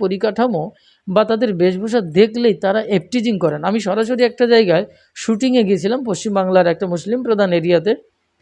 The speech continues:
বাস আমার সঙ্গে আরও লোকজন ছিল, কুড়ি পঁচিশ জন ছেলে জড়ো হয়ে গেল, তার ভেতরে দুই একজন নামাজ কালাম করে, মঠ, আহ, মসজিদে যায়, নানান কিছু, তার ভেতরে একজন হুজুরগিরি করে, এরকম সব ব্যাপার ছিল। তারা এসে রীতিমতো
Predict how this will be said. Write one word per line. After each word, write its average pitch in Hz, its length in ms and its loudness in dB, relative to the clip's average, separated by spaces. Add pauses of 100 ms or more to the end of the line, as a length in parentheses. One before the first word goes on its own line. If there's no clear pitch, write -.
(240)
বাস 269 160 4
আমার 220 260 2
সঙ্গে 226 180 2
আরও 190 220 6
লোকজন 202 400 0
ছিল, 202 220 -4 (340)
কুড়ি 208 200 0
পঁচিশ 233 320 -2
জন 247 160 -2
ছেলে 214 240 0 (100)
জড়ো 185 200 6
হয়ে 240 220 4
গেল, 269 160 4 (340)
তার 185 200 4
ভেতরে 247 300 -2
দুই 202 240 0
একজন 214 340 2
নামাজ 190 220 0 (100)
কালাম 262 280 2
করে, 262 220 4
মঠ, 190 280 0 (280)
আহ, 202 120 -8 (560)
মসজিদে 190 560 2
যায়, 277 220 4 (160)
নানান 208 320 0
কিছু, 233 300 -4
তার 202 180 2
ভেতরে 208 240 0
একজন 208 200 0
হুজুরগিরি 196 580 -2
করে, 247 240 0
এরকম 262 280 0
সব 254 160 -2
ব্যাপার 180 220 4
ছিল। 151 180 -6 (380)
তারা 196 240 4
এসে 254 160 0
রীতিমতো 226 460 -2